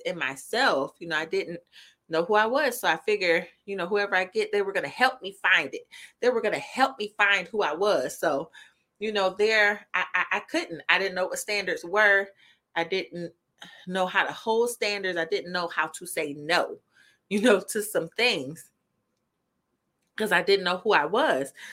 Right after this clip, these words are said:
So that may be a, a thing, you know, as far as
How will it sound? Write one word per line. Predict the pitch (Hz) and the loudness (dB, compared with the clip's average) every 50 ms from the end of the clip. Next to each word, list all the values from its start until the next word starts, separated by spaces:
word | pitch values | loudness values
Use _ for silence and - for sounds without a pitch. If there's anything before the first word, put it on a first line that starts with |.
| - - _ | -20 -20 _
So | - - 226 220 208 | 2 6 6 8 8
that | 190 202 202 185 190 | 8 6 4 4 4
may | 214 233 247 285 302 | 2 2 2 2 -2
be | - - 277 269 262 254 220 233 - - | -4 -2 -2 0 2 0 0 -2 -2 -2
a, | 214 214 208 202 196 185 175 170 180 185 - - _ _ _ _ _ _ _ _ _ _ _ _ _ _ _ _ _ _ _ _ _ _ _ _ _ _ _ _ - | 0 2 2 2 2 0 0 -2 -4 -4 -8 -14 _ _ _ _ _ _ _ _ _ _ _ _ _ _ _ _ _ _ _ _ _ _ _ _ _ _ _ _ 0
a | 196 185 | 0 0
thing, | 190 - - 247 320 349 254 151 127 120 127 151 175 - _ _ _ _ _ | 0 0 0 2 2 2 2 0 -2 -4 -8 -12 -16 -18 _ _ _ _ _
you | - 202 226 220 | -8 -6 -4 -2
know, | 208 196 185 180 175 175 165 - - | 0 0 2 2 2 2 0 0 0
as | 170 170 - | -4 -6 -4
far | - 220 214 202 202 175 - - | 0 2 2 2 2 0 0 -2
as | 190 190 180 170 165 160 165 165 - - - | -2 -2 -2 -2 -2 -2 -4 -4 -8 -14 -20